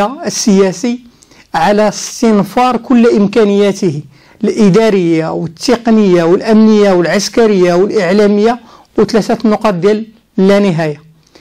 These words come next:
لإنجاح هذه المهمة في حربه كما يسميها على كورونا. هذه الأبعاد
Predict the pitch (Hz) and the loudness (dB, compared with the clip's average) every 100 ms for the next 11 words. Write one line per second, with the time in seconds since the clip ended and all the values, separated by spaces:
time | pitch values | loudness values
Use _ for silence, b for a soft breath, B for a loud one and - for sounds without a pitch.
0 | b b 196 233 240 190 147 220 220 - | b b 0 2 4 2 2 0 -2 -8
1 | - _ _ _ _ b b b - 190 | -20 _ _ _ _ b b b -2 0
2 | 214 202 190 180 185 190 196 196 196 - | 2 2 2 0 0 0 -2 -2 -4 -2
3 | 208 185 175 196 202 208 196 170 185 185 | -2 0 0 -2 -4 -2 -2 -2 -2 -2
4 | 170 185 208 b b b b b - 156 | 0 -2 -6 b b b b b -4 -2
5 | 175 170 185 175 160 127 - _ _ _ | 0 -2 -2 -2 -2 -6 -16 _ _ _
6 | _ _ _ _ _ _ B B B B | _ _ _ _ _ _ B B B B
7 | - 247 254 226 185 220 233 | 0 2 4 2 2 0 -2